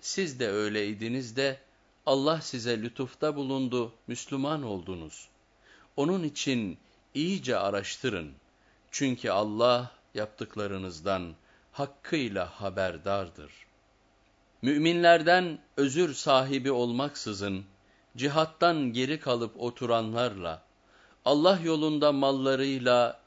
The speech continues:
canlarıyla cihad edenler eşit olamazlar. Allah, mallarıyla, canlarıyla cihad edenleri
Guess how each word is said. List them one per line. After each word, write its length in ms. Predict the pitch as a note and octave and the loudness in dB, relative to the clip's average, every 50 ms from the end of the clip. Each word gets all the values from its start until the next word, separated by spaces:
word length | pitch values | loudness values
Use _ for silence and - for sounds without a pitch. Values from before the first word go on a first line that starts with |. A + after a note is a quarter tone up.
| - | -10
canlarıyla 800 | G#2+ A#2+ B2 B2 B2 A#2+ A#2+ A#2+ A#2+ B2+ C#3+ C3+ A#2+ A2+ G#2+ G#2+ G2+ | -2 0 0 0 0 0 0 0 0 0 -2 -2 -2 -2 -2 -2 -2
cihad 420 | A2 A2 G#2+ A#2 B2 A#2+ A2+ G#2+ | -4 -6 -4 0 0 0 0 0
edenler 540 | G#2+ G2+ G2+ G#2 G#2 G2+ G2 G#2 G2+ G2+ F#2 F2+ - _ - | -2 -2 -2 -2 -2 -2 0 0 0 0 -2 -4 -10 _ -6
eşit 400 | A2+ A2 - - C3 A2+ - - - _ | -6 -4 -4 -4 -6 -8 -8 -14 -10 _
olamazlar. 880 | G#2 A#2 C3 D3 C#3 A2+ F#2 D#2+ D2+ C#2+ - D2 D2 D2 - - - _ _ _ _ _ _ _ _ _ _ | -4 -2 0 0 -2 -2 -6 -8 -10 -12 -16 -18 -18 -18 -20 -20 -20 _ _ _ _ _ _ _ _ _ _
Allah, 640 | A#2 B2 B2 A#2+ B2+ C#3+ D#3+ E3 F3 E3+ D#3 - - _ - - - _ _ | 2 2 2 6 8 8 10 10 8 6 0 -8 -16 _ -20 -20 -20 _ _
mallarıyla, 1000 | - A2+ B2 C3 C3+ C3 C3+ C#3 C3+ C#3+ E3+ F3 C#3+ A#2+ G#2+ F#2+ E2 D2 - - _ _ _ _ _ F#2+ | 2 4 4 4 4 4 2 2 2 2 0 -2 -2 -2 -2 -2 -4 -4 -6 -12 _ _ _ _ _ -6
canlarıyla 800 | G#2+ B2+ C3+ C3+ C3+ C3+ C3+ C3+ C3+ D#3 F3+ E3+ D3 C3 B2 A2+ | 0 2 4 4 4 2 2 0 0 0 -4 -4 -2 -2 -2 -2
cihad 440 | A2+ A#2+ B2+ B2 C#3 D3 C#3+ B2+ A#2+ | -2 -6 -4 0 2 4 4 4 2
edenleri 760 | A#2+ A2+ A#2 A2+ A#2 A2+ A2+ A2+ A2 G#2+ C#3 F3+ G#3 G#3+ | -2 -2 -2 -2 -2 -2 -2 -2 -2 -2 -2 -4 -4 -6